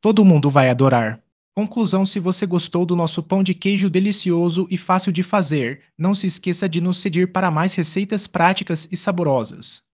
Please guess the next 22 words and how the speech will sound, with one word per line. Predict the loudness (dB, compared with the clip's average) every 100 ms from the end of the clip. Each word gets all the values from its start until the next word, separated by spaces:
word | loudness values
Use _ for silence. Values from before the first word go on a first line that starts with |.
| _ 0
Temos | 0 2
muitas | 2 2 2
dicas | 2 2 2 0
e | 0
pratos | 4 4 2 -2
incríveis | -2 2 2 2 0
esperando | 0 2 4 2
por | 0 -2
você. | -2 -2 -4 -6 -12 _ _ _
Além | 2 4
do | 4
pão | 6 6
de | 6
queijo, | 6 4 4 2 -4 0
existem | 4 4 4 6
outras | 6 4 4 4
delícias | 6 6 4 2 0
que | 0
combinam | 4 4 6 6 6
perfeitamente | 4 2 2 2 4 6 6 6 4
com | 2 4
ele. | 2 0 -6